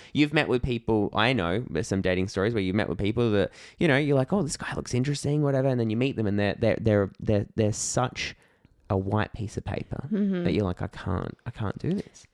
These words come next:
Speaker 2: And it's funny because it's like, there's nothing wrong with that person. They're just not
Speaker 1: Right. Not for you.
Speaker 2: me,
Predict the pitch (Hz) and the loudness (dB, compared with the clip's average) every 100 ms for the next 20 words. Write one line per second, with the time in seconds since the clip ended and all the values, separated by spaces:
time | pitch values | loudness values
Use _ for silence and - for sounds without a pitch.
0 | - 262 330 311 285 349 190 170 214 185 | -6 -2 -2 0 2 4 2 0 0 0
1 | 196 - 180 180 185 202 202 165 - 185 | 0 2 0 2 -2 -2 -2 0 4 4
2 | 427 202 151 - 147 165 156 151 156 156 | 4 4 2 2 -2 -2 -4 -4 -6 0
3 | 151 71 - _ _ _ 127 143 - 180 | 2 2 -2 _ _ _ -4 -2 -2 -2
4 | 185 208 | 0 -2